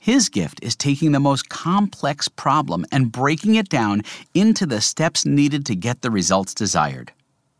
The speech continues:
For example, I would say, "I needed to do this, this, this, and this." Then Brandon would reverse engineer my desired result after making me tell him again what I wanted.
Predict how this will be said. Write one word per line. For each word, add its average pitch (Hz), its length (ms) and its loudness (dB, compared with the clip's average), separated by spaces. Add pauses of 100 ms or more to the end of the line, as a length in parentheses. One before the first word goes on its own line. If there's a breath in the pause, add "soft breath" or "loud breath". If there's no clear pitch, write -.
(480)
For 165 220 4
example, 151 500 2 (360 loud breath)
I 190 80 4
would 214 160 4
say, 123 360 0 (240)
"I 233 220 4
needed 185 320 4
to 135 80 -4
do 117 180 2
this, 214 460 2
this, 185 360 2
this, 170 300 2
and 139 160 4
this." - 440 -2 (640)
Then 104 420 0
Brandon 113 600 2 (360 loud breath)
would 110 180 2
reverse 113 440 0
engineer 131 460 2
my 113 140 2
desired 98 460 0
result 120 440 -2 (180)
after 220 320 -2
making 196 320 2
me 185 120 4
tell 156 200 0
him 190 120 4
again 104 400 2 (180 loud breath)
what 104 300 2
I 110 100 2
wanted. 82 440 -2